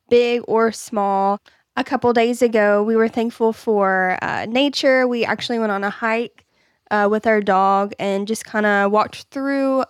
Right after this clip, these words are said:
the trail and just kinda took in just the season of change, the season of, um, the ever-changing leaves and, um, the creeks around us, and just soaked it all in. And so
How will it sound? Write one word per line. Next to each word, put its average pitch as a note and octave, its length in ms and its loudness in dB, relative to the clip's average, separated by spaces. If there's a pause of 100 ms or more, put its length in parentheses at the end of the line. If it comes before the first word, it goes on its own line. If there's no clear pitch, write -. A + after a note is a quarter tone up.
(100)
the A3 140 -2
trail A3 640 0
and G#3+ 200 0
just G#3+ 320 -6
kinda G#3 360 0
took - 280 -8
in G3 460 0
just - 300 -18
the F#3+ 260 -4
season C4+ 360 -2
of A#3+ 120 -4
change, A3 460 -4
the G#3 120 -4
season A3 540 -8 (440)
of, F#3 540 -2
um, - 640 -12
the G3 80 -2
ever-changing G3 680 -4
leaves C4 560 -4
and, G3+ 500 -12 (540)
um, - 380 -16
the G#3 100 -4
creeks A#3+ 360 -6
around G#3 320 0
us, G#3+ 200 -4
and G#3 80 -8
just - 280 -14 (280)
soaked A3 340 0
it A#3 80 -2
all F#3 220 2
in. F#3 240 0
And G#3 260 -8
so G3 320 0